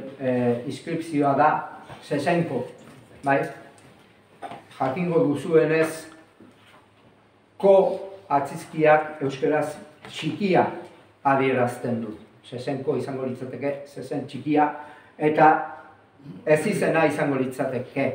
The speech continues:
seguru asko. Eh? Beraz, zezenko delako baten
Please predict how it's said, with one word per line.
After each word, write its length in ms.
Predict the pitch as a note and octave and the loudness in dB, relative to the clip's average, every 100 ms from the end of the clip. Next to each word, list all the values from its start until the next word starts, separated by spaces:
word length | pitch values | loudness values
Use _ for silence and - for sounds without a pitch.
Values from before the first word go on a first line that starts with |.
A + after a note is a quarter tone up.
| - - | -8 -20
seguru 480 | - B2 B2+ C3 A#2+ | -6 -2 0 0 -2
asko. 380 | - - B2 - - _ _ _ _ _ _ - | -2 -10 -14 -14 -18 _ _ _ _ _ _ -10
Eh? 120 | D3+ - - - _ _ _ - - B3 - - - F3 - | -10 -12 -20 -20 _ _ _ -12 -8 -6 -8 -10 -10 -12 -2
Beraz, 300 | C3+ D3+ D3 - - - _ _ _ _ _ _ - | 4 4 2 -8 -16 -20 _ _ _ _ _ _ -6
zezenko 920 | D#3 C#3 E3+ E3+ E3 D#3 D3+ - - C3+ | -2 0 0 0 2 2 2 0 -10 0
delako 480 | D3 D3 - D#3+ C#3 | 4 6 4 2 4
baten 480 | D3 C#3+ F3 E3+ | 6 6 4 2